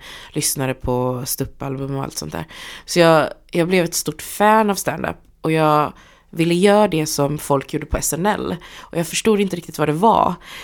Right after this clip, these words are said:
Så jag trodde att man, jag behövde bli, eh, skådis.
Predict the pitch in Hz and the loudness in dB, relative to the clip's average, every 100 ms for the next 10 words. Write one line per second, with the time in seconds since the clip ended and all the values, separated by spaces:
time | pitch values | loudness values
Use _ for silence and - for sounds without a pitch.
0 | - - 175 185 170 156 151 147 143 - | -8 -4 -2 0 0 0 -2 -2 -8 -14
1 | _ 170 156 160 156 139 156 139 147 - | _ -2 0 0 0 -4 -4 -6 -6 -10
2 | - 127 135 - 147 120 196 - - | -8 -6 -6 -6 -4 -2 -2 -2 -6